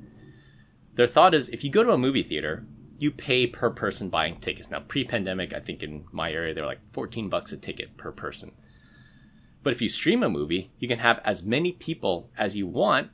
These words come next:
and you only pay one flat streaming charge. So things like, uh, U F C events, and I had people over when we were allowed to have people over for the, the Mayweather, uh, McGregor fight, and we just ordered it and had everyone over. We had a good time.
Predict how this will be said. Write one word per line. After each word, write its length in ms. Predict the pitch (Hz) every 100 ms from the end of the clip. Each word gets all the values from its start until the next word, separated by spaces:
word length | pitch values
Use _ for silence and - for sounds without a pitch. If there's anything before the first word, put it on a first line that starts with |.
| -
and 100 | -
you 100 | 160
only 180 | 180 196
pay 200 | - 147
one 320 | 101 90 147
flat 340 | 160 - 117 -
streaming 380 | - 117 131 85
charge. 420 | - 50 - - - - - -
So 240 | - - 78
things 260 | 92 85
like, 280 | 82 76 -
uh, 200 | - 73 82
U 220 | 127 135
F 80 | -
C 200 | 190 180
events, 380 | 76 65 64 -
and 180 | 71
I 100 | 73
had 240 | 73 80 73 - -
people 240 | 98 90
over 220 | 101 117
when 100 | 87
we 60 | 78
were 80 | 73
allowed 200 | 78 117
to 80 | 101
have 200 | 85 -
people 240 | - 58
over 400 | 73 80 85 87 -
for 180 | 90 80
the, 460 | 85 85 82 80 _ _ _
the 280 | 98 92 87
Mayweather, 800 | 80 98 95 90 90 90 87 85 - -
uh, 140 | 73
McGregor 480 | 78 98 123 175 101
fight, 260 | - 62 - _ -
and 240 | 71 71
we 60 | 69
just 240 | 71 - -
ordered 300 | 80 82 98
it 140 | 135
and 200 | 92 87
had 180 | 82 82
everyone 400 | 78 82 85 87 131
over. 240 | 85 104
We 80 | 113
had 100 | 82
a 40 |
good 140 | 95 95
time. 260 | 170 92